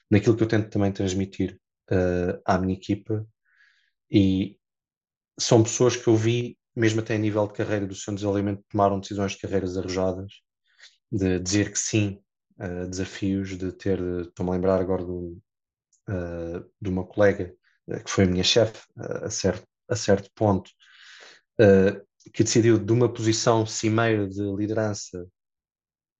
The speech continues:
quer ser delegada, quer entender como é que os, eh, como é que os nossos clientes nos veem, quais são as dificuldades que nós temos no dia a dia,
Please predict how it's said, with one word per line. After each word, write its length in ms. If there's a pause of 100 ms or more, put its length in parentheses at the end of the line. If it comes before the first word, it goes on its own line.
(160)
quer 140
ser 180
delegada, 480
quer 200
entender 500
como 120
é 60
que 160
os, 400 (260)
eh, 380 (1120)
como 140
é 60
que 100
os 80
nossos 220
clientes 340
nos 100
veem, 220
quais 180
são 140
as 80
dificuldades 580
que 100
nós 160
temos 260
no 80
dia 220 (120)
a 80
dia, 380